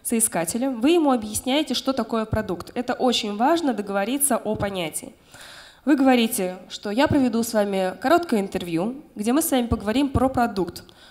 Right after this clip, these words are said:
Продукт — это ожидаемый конечный результат какой-либо деятельности». Например, продукт пекаря —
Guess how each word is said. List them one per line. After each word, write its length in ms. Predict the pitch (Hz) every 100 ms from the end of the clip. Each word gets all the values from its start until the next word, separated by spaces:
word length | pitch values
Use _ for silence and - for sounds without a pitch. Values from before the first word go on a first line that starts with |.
| _ -
Продукт — 600 | 220 214 190 294 - - -
это 440 | 214 180 220 302 294
ожидаемый 680 | - 214 233 214 202 208 247
конечный 560 | 262 240 240 285 - 247
результат 500 | 220 208 202 277 -
какой-либо 500 | 214 240 262 254 220
деятельности». 720 | 214 196 180 160 175 - - _ - - -
Например, 500 | 233 269 262 170 - - - - -
продукт 480 | - 247 247 285 -
пекаря — 520 | 320 381 370 320 311